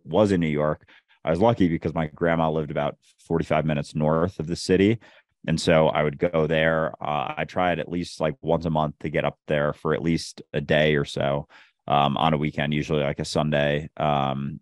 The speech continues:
and I would just walk on couple walks by myself alone. There was a pond nearby that hardly ever had anyone there. And I would just sit there and just, like, look at ducks going by and stuff like that, just to,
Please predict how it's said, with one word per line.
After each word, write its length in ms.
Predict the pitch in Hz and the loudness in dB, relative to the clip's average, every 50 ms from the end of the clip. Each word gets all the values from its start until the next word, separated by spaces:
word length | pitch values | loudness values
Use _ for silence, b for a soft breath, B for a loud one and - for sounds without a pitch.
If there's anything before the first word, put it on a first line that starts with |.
| _ | _
and 220 | - - 76 78 78 | -4 -2 0 2 2
I 80 | 78 | 2
would 140 | 78 78 73 | 2 2 0
just 340 | 80 80 76 - - - B B B B B B B B _ _ _ | 0 -2 -4 -4 -8 -16 B B B B B B B B _ _ _
walk 320 | - 80 82 85 90 90 - _ _ _ - | 2 4 4 4 4 2 -2 _ _ _ 2
on 500 | 92 87 87 87 87 85 82 78 - - _ _ - | 4 6 6 6 4 4 0 -2 -4 -10 _ _ -2
couple 240 | 107 98 85 95 87 | 0 2 2 2 4
walks 600 | 85 85 87 92 95 - - - - - - - - | 4 6 6 4 2 0 -6 -12 -14 -14 -14 -4 0
by 120 | 92 87 | 2 2
myself 600 | 87 85 85 - - 95 98 104 104 95 - - - - - - | 4 2 0 2 4 4 6 6 4 2 -2 -10 -20 -20 -12 -6
alone. 600 | 90 90 90 92 98 101 104 101 101 101 101 98 | -4 -2 0 2 2 4 4 4 2 2 0 0
There 140 | 92 85 80 | -2 -2 -2
was 100 | 78 78 | -4 -6
a 60 | 78 | -8
pond 440 | - - - 87 85 85 87 87 85 | -10 -8 -6 -2 0 0 0 0 0
nearby 680 | 85 87 87 78 78 82 80 82 82 85 85 85 82 | 0 0 -2 0 2 2 2 2 2 2 2 2 0
that 180 | 78 80 76 - _ _ _ _ - - | 0 -2 -6 -6 _ _ _ _ -8 -6
hardly 300 | 87 85 80 87 80 76 | -4 -2 0 2 2 2
ever 180 | 78 80 80 | 2 2 2
had 220 | 76 85 78 73 - | 2 2 0 0 0
anyone 400 | - 78 82 80 78 78 73 71 | -2 -2 0 0 -2 -2 -2 -2
there. 280 | 73 76 78 78 78 | 0 0 2 2 0
And 80 | 76 73 | 0 -2
I 80 | 73 | -2
would 100 | 71 69 | -4 -6
just 200 | 71 76 - - | -8 -10 -10 -8
sit 200 | - - 78 - | -6 -6 -6 -2
there 240 | - 82 78 76 76 | 0 2 4 4 2
and 100 | 73 73 | 2 0
just, 180 | 69 76 - - | -4 -4 -4 -2
like, 280 | 65 69 76 - b b b b b _ _ _ _ - | -2 -2 -2 -4 b b b b b _ _ _ _ -4
look 200 | - 76 76 73 | -2 0 0 0
at 140 | 71 69 - | 0 0 2
ducks 360 | 78 76 76 - - - - | 2 2 2 0 -6 -6 0
going 320 | - 87 78 78 76 76 | 2 4 4 4 4 4
by 360 | 73 76 76 78 78 78 78 | 2 4 4 4 4 4 4
and 220 | 78 76 71 76 73 | 2 2 0 -4 -6
stuff 280 | - - - 80 76 | -8 -6 -4 -4 -2
like 180 | 76 76 76 - | 0 -2 0 0
that, 220 | - 78 76 76 | 2 0 0 0
just 260 | - - 80 - - - | 0 -4 -6 -4 -2 0
to, 220 | 90 80 71 - | 2 2 2 0